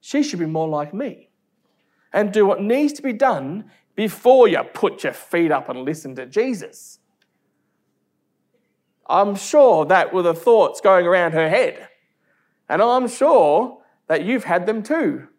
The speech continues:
When you've been doing things and you felt alone and you felt like people should be supporting you and coming alongside you and doing what you're doing as well.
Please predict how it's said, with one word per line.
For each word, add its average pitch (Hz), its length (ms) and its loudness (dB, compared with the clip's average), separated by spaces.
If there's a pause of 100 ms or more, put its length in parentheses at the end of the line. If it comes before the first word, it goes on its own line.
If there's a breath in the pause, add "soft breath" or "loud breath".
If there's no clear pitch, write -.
(160)
When 233 220 0
you've 320 220 -2
been 226 200 -2
doing 160 240 -4
things 151 340 -6 (240 loud breath)
and 226 220 0
you 339 180 0
felt 233 260 0
alone 160 440 -2 (120 loud breath)
and 214 200 0
you 311 140 2
felt 254 260 0
like 202 220 2
people 233 260 0
should 208 180 -6
be 208 100 0
supporting 247 600 2
you 254 220 -6 (160 loud breath)
and 185 340 -4
coming 247 280 0
alongside 226 540 2
you 254 80 0
and 240 160 0
doing 226 340 -2
what 240 160 0
you're 226 180 2
doing 180 340 -2
as 233 100 -4
well. 254 540 2